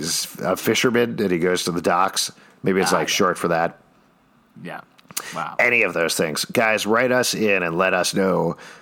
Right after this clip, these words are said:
Speaker 1: uh, whether Doc has a P H D.
Speaker 2: Yeah.
Speaker 1: <laughs> Please do. Anyway, uh, so Sabrina, uh, heals Ambrose instantly. Everybody's a little creeped out about it, or more specifically,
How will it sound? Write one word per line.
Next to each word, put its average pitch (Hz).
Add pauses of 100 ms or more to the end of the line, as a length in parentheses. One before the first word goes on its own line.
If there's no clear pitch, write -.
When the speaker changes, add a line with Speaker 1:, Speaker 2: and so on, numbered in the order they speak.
(220)
Speaker 1:
uh, 87
whether 85
Doc 85
has 90
a 73
P 90
H 78
D. - (880)
Speaker 2:
Yeah. -
Speaker 1:
<laughs> - (1400)
Please 135
do. 95
Anyway, 185
uh, 151
so 170
Sabrina, 160
uh, 139
heals 175
Ambrose 156
instantly. 139
Everybody's 131
a 127
little 123
creeped 127
out 127
about 120
it, 120
or 131
more 202
specifically, 135